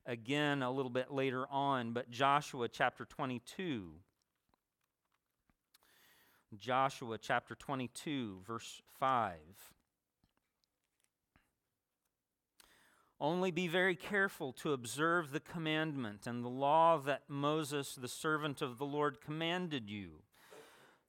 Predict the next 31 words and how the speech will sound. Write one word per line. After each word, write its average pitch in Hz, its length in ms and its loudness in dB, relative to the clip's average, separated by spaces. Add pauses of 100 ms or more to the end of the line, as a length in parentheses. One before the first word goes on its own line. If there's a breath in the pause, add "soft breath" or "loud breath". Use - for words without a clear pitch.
to 185 100 -2
love 214 440 6
the 214 80 2
Lord 170 340 2
your 135 160 0
God 113 420 4
and 123 180 -4
to 156 120 -6
walk 185 440 6
in 165 140 -2
all 185 400 2
His 180 260 -2
ways 180 560 2
and 160 260 -4
to 160 60 -8
keep - 380 -8
His 180 200 -4
commandments 151 800 -4
and 120 140 -4
to 113 40 -10
cling 170 500 -6
to 151 140 -2
Him 117 340 -4
and 165 380 -6
to - 140 -10
serve 175 560 -4
Him 92 480 -8 (420 loud breath)
with 117 160 -4
all 175 400 4
your 143 200 0
heart 113 560 0